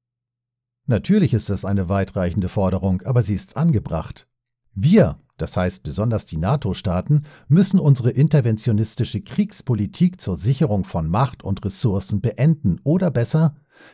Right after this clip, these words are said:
die Menschen müssen ihre Regierungen zwingen, diese Politik für Profit und Ausbeutung zu beenden. Drohnen sind nur ein, wenn auch immer wichtiger werdender Teil dieser Kriegspolitik.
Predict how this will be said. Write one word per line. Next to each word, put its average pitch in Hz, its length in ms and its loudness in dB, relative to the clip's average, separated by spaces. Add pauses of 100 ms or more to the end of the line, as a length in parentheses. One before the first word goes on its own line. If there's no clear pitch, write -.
(100)
die 107 120 0
Menschen 107 520 2
müssen 98 380 0
ihre 175 340 4
Regierungen 131 680 2
zwingen, 131 540 4
diese 156 300 0
Politik 113 560 0
für - 160 -6
Profit - 540 -4
und - 240 -6
Ausbeutung 95 720 -2
zu - 120 -10
beenden. 90 540 -4 (560)
Drohnen 165 460 6
sind 160 280 4
nur 135 260 6
ein, 123 380 4 (200)
wenn 92 160 -2
auch 80 140 -6
immer 85 260 -2
wichtiger 104 460 -2
werdender 98 480 -2
Teil 90 380 -2
dieser 90 380 -6
Kriegspolitik. - 920 -8